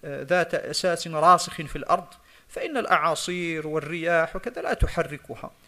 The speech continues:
وإذا أنت لم تجعل لها أساساً راسخاً في الأرض فإن أدنى ريح يمكن أن تسقطها. فكذلك الطفل عليك أن تنشئه على المعاني، على المعاني ال-، الصحيحة للإسلام، وخاصة على اللغة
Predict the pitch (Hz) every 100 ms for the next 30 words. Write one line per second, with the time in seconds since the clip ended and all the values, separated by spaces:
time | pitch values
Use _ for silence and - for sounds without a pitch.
0 | - - - 208 233 220 214 233 190 185
1 | 226 196 208 147 170 175 160 160 160 180
2 | 160 151 151 165 - - 147 - 135 -
3 | 233 269 - 254 233 240 185 180 165 170
4 | 185 240 - _ - - 208 233 - 180
5 | 202 180 214 254 - _ 190 - - 175
6 | 139 127 - _ - - - 214 233 226
7 | 185 180 170 - - 185 220 - _ -
8 | 156 208 208 - 180 - 180 - - -
9 | 156 185 156 160 196 - 165 160 147 170
10 | 170 214 240 _ _ _ _ 123 180 _
11 | _ _ _ _ - - 165 160 160 156
12 | 190 185 170 - 151 143 135 120 107 -
13 | - 156 - 147 156 - 113 160 143 -
14 | - 156 185 175 - 196 - 185 196 185
15 | 180 175